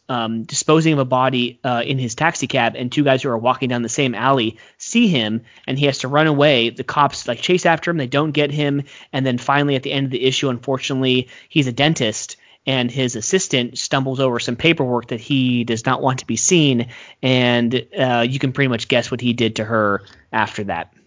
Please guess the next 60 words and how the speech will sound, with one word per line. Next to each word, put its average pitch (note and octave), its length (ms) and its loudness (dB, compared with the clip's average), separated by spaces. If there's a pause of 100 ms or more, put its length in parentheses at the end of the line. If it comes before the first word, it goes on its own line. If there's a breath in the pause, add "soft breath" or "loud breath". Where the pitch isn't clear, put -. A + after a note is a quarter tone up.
(560)
It's, - 200 -8
it's D3 280 -6
a B2 40 -4
pretty C#3+ 220 0
good, B2 240 2
it's A#2+ 160 -4
a C3 40 -8
pretty C#3 180 2
good B2 140 0
story. B2+ 340 0
Only C3 240 2
five B2+ 260 2
issues. B2 320 2
Everyone A#2+ 360 2
go A#2 120 2
out A2 120 4
and A#2+ 80 -4
get A2 160 -4
that A#2 160 2
one, G#2+ 120 -4
Source A2+ 240 -4
Point G2 300 -6
Press. A2+ 380 0 (420 loud breath)
Um, C3 200 2
but B2+ 120 -4
Mark, C#3 380 2
you're B2+ 200 -6
definitely C3 460 -2
right. C3 240 0
I C#3 40 -10
mean, C3+ 140 -4
there's F3+ 200 -2
so D#3 120 2
much. C3+ 400 -2
I, D3 120 -4 (220)
I D3+ 100 0
read F#3+ 200 -2
a C3+ 40 -4
lot A2+ 280 -2
of C3+ 80 -6
good A#2 220 -6
books B2 240 -6
this - 200 -10
week. - 280 -10 (300 soft breath)
If A#2 120 -4
I C#3 80 4
can C3 220 0
name B2 220 2
off, B2 220 2
like, A2+ 160 -2 (120)
you C3+ 100 -4
know, A2+ 140 -2
there's A#2+ 180 -2
a A#2+ 60 -4
lot B2+ 200 4
of C3 60 0
good, C3 180 0
like B2 160 -2
you B2+ 80 -2
said, B2+ 400 2